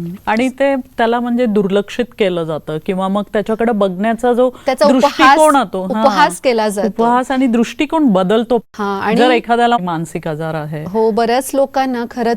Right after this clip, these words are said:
Speaker 2: तर सुरुवातीच्या काळामध्ये
Speaker 1: हम्म.
Speaker 2: जर व्यवस्थित काउन्सिलिंग आणि जर, अ, एका चांगल्या सायकोथेरपिस्ट किंवा सायकॅट्रिस्टची मदत मिळाली, तर ते
Speaker 1: हम्म.
Speaker 2: खूप सहजपणे आपण त्याला मॅनेज करू शकतो. परंतु आपल्याकडे
Speaker 1: आणि
Speaker 2: हे
Speaker 1: त्याचबरोबर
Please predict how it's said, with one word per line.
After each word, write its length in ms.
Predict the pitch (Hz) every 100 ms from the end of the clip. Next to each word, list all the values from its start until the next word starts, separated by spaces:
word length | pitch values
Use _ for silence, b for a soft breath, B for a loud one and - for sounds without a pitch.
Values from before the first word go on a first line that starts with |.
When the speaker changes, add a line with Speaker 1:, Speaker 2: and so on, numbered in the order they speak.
| 233
Speaker 2:
तर 80 | 262
सुरुवातीच्या 640 | - 240 226 226 240 262
काळामध्ये 720 | 254 247 220 214 220 196 190
Speaker 1:
हम्म. 440 | 190 - - 196 185
Speaker 2:
जर 260 | 196 233 233
व्यवस्थित 520 | 214 240 233 269 - 247
काउन्सिलिंग 720 | - 240 226 220 240 220 208 208
आणि 380 | - 196 208 220
जर, 280 | 196 220 220 -
अ, 320 | 190 190 185 190
एका 220 | 202 220
चांगल्या 400 | 220 226 214 214
सायकोथेरपिस्ट 1000 | 226 196 175 214 233 202 196 - 196 - -
किंवा 260 | 202 202 208 B B - -
सायकॅट्रिस्टची 680 | 214 220 226 247 262 -
मदत 420 | 269 247 247 254 262
मिळाली, 420 | 262 254 220 202 -
तर 100 | 277
ते 160 | 302
Speaker 1:
हम्म. 120 | 339 180
Speaker 2:
खूप 200 | 381 -
सहजपणे 580 | - 302 330 - 330
आपण 320 | 302 285 285 277
त्याला 220 | 269 262
मॅनेज 340 | 254 220 208
करू 220 | - 190
शकतो. 400 | 202 185 - 214 - B B B -
परंतु 480 | 262 277 311 - 339
आपल्याकडे 480 | 240 254 285 -
Speaker 1:
आणि 80 | 311
Speaker 2:
हे 80 | 320
Speaker 1:
त्याचबरोबर 800 | 247 254 - 240 254 247 240 240